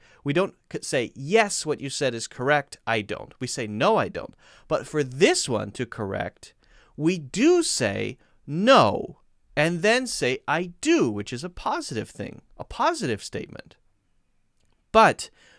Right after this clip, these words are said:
very importantly, we have to pay attention to the intonation. "No, I, no, no, I don't. No, I don't want a ticket. No, I don't. No, I don't. No, I don't." "No, I do. No,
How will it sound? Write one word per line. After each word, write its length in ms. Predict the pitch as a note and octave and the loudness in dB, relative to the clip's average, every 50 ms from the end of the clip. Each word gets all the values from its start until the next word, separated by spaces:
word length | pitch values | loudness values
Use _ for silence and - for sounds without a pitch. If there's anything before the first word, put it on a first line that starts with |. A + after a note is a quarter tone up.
| _ _ | _ _
very 480 | A2 G#2+ G#2+ B2 F3 G3+ A#3+ B3+ C4+ C4 | -14 -10 0 2 4 6 6 6 4 0
importantly, 680 | C4 B3 - - A3+ A3+ - - A#2 G#2 - - - _ _ _ _ _ | -4 -4 -2 0 0 0 0 -4 -8 -8 -10 -12 -14 _ _ _ _ _
we 100 | - C3+ | -10 -10
have 260 | C3 - E3 F3 G3+ | -6 -2 -2 -2 -2
to 100 | - A#3+ | -4 -12
pay 220 | A3 - - F3+ F#3 | -12 -6 -4 -4 -4
attention 420 | F#3+ - - A#2 G2 - C#3+ C#3+ | -4 -4 -8 -8 -8 -8 -12 -12
to 100 | - A#2+ | -12 -10
the 160 | G2 B2 - | -8 -8 -8
intonation. 680 | E2 G#2 G#2 - C#3+ F3 G#3 A3 - - - - - - _ _ _ _ _ _ _ _ _ _ _ _ | -8 -10 -8 -6 -2 -2 -2 -2 -2 -6 -10 -12 -14 -20 _ _ _ _ _ _ _ _ _ _ _ _
"No, 200 | C#3+ D3 C3+ A#2+ | -2 0 0 0
I, 100 | - - _ | -2 -2 _
no, 340 | D3 D3+ E3 E3 D3+ - _ _ - | -4 0 0 0 0 0 _ _ -6
no, 220 | D3+ E3 D#3+ D3 | -2 0 2 2
I 100 | C3+ C3 | 2 0
don't. 460 | C3 C#3 F3 F3 D3+ G2+ - - - _ _ _ _ _ _ | 0 0 0 0 0 0 -6 -12 -20 _ _ _ _ _ _
No, 180 | D3+ D3+ C#3 | -4 -2 -2
I 120 | A2+ F#2+ C3 | 0 -2 0
don't 180 | C3 D#3+ E3 | -2 -2 -2
want 140 | D3+ C#3+ A#2+ | -2 -4 -4
a 60 | G#2+ | -4
ticket. 400 | G#2+ - A2+ F#2 - - - - _ | -6 -6 -8 -8 -8 -10 -16 -14 _
No, 180 | - C#3 C#3 | -2 0 0
I 60 | C#3 B2+ | 0 0
don't. 320 | C#3+ C3+ A#2 E2 - - _ _ _ _ | 0 -2 -4 -4 -8 -18 _ _ _ _
No, 280 | C3 C3 A#2 G#2 G#2+ C3 - | -4 -4 -2 -2 -4 -6 -6
I 100 | A#2 A#2+ | -6 -4
don't. 320 | C3+ C3+ A2+ - - - _ | -2 -2 -4 -4 -8 -10 _
No, 160 | C3 B2+ A#2+ | -4 -2 -2
I 60 | A#2 | -2
don't." 320 | A2 A#2 F#2+ - - - _ _ _ _ _ _ _ _ _ _ _ _ _ _ _ _ _ | -2 -4 -6 -6 -10 -18 _ _ _ _ _ _ _ _ _ _ _ _ _ _ _ _ _
"No, 380 | G#3 B3+ A#3+ E3+ D3 G#3 C#4+ _ _ _ _ _ _ _ _ _ _ | 6 8 8 8 8 6 2 _ _ _ _ _ _ _ _ _ _
I 160 | - F#3 A3+ B3+ | 2 2 2 4
do. 400 | - D4+ E4+ D4+ - - - - _ _ _ _ _ _ _ _ _ | 4 4 4 4 4 0 -4 -12 _ _ _ _ _ _ _ _ _
No, 500 | G#3 A#3 B3 G#3 C#3 C#3 F#3+ D#4 E4+ | 4 6 8 8 8 8 6 4 0